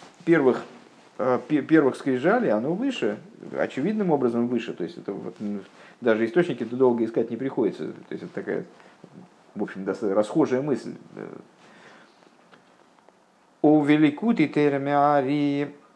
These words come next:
паша стиса. В Ликуте Тойра, э, от святого Ари в, в таком-то месте Иса. Ки-, киахар шихота Исруэл, бейгел, нисмайту асогас Мойше, э, велой ниша рала хейлик эхот меэлев.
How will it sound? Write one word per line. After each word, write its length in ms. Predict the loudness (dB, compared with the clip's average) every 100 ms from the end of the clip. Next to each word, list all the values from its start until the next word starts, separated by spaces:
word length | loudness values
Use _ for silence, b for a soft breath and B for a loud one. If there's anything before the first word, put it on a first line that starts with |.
| _ -4 0 2
паша 260 | 4 4 2
стиса. 500 | -4 -4 -4 -4 -10 -14 _ _ _ _ _ _ _ -16
В 120 | -4
Ликуте 340 | -2 0 0 2
Тойра, 560 | 4 6 6 4 0 -8 _ _
э, 360 | -10 -4 -2 0
от 200 | 0 -2
святого 440 | -4 -4 0 2 2
Ари 380 | 2 0 -2 -6 _
в, 400 | -20 -16 -16 -8
в 20 |
таком-то 360 | -6 -4 -6 -6
месте 500 | -6 -4 -2 -2 -4 _ -2
Иса. 340 | 0 0 -6 -14 -6
Ки-, 360 | 0 0 0
киахар 500 | -2 2 2 2 0
шихота 600 | 0 -4 -4 -2 0 2
Исруэл, 600 | 0 -2 -2 0 2 0 -4 b b b b
бейгел, 640 | -2 4 6 6 4 2 2
нисмайту 580 | 0 -4 0 2 4
асогас 420 | 2 2 0 -2 -2
Мойше, 580 | 0 0 0 -4 -6 -8 _ _ b b b b b b b b
э, 340 | 4 8 8 8
велой 280 | 8 8
ниша 300 | 6 2 4
рала 260 | 6 8 6
хейлик 360 | 6 4 4 2
эхот 260 | -2 -2
меэлев. 480 | -2 2 4 4 0